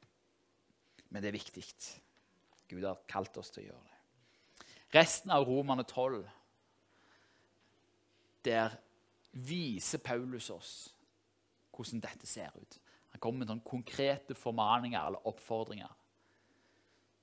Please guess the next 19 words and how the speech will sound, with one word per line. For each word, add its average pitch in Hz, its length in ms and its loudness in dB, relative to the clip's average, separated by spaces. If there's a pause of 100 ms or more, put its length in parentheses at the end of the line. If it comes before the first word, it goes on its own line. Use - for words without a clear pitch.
(100)
Og 117 80 -2
det 120 80 4
avs-, 123 640 4 (320)
og 107 100 0
det 120 140 0
mye 151 340 4
handler 131 220 2
om 135 80 2
at - 80 -4
vi 131 80 0
ikke 139 160 -6
skal - 180 -6
ta 113 160 -6
hevn, 135 380 0 (800)
at - 120 -12
vi 120 100 -2
ikke 131 160 -4
skal 113 400 6 (1600)
svare 123 280 8